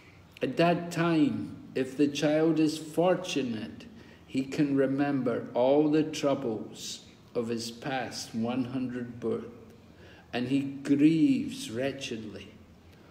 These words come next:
What is the possibility of peace of mind in that condition? If there's no peace of mind, then there can be no happiness.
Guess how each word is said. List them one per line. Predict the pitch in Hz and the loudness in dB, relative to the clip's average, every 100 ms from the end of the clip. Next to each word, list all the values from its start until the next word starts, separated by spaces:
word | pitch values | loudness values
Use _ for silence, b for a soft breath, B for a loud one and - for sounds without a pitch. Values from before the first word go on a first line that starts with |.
| B | B
What | 131 160 190 185 | 2 6 6 4
is | 185 170 | 2 4
the | 185 | 2
possibility | 143 - 156 160 - 151 135 156 147 147 147 147 | 2 -2 0 2 2 0 4 4 4 2 -2 -8
of | - 101 - | -8 -10 -8
peace | - 147 - 156 | 2 2 2 -2
of | 139 | -2
mind | 123 123 127 120 98 92 - - B B B - | -2 -2 -4 -4 -8 -8 -12 -18 B B B -6
in | 113 110 | -2 0
that | 113 120 117 | 0 -2 -8
condition? | - 120 117 113 110 - - - - - - - - - - - - - - - - - - - - B B B B B B B B - - - - - | -10 -8 -6 -6 -8 -10 -12 -18 -20 -20 -20 -20 -20 -20 -20 -20 -20 -20 -20 -20 -20 -20 -20 -20 -20 B B B B B B B B -20 -20 -20 -20 -10
If | 117 - | -10 0
there's | 147 127 - | 2 2 4
no | 156 | 4
peace | 151 165 156 160 | 4 -2 -2 0
of | 127 | 0
mind, | 135 147 165 135 127 - - - | 2 2 2 0 -4 -8 -16 -4
then | 127 131 | 0 2
there | 131 | 0
can | 123 - 123 | -2 -4 0
be | 131 | 2
no | 135 156 | 4 2
happiness. | 143 127 139 - - 98 - - - | 0 -4 -6 -6 -10 -10 -14 -16 -18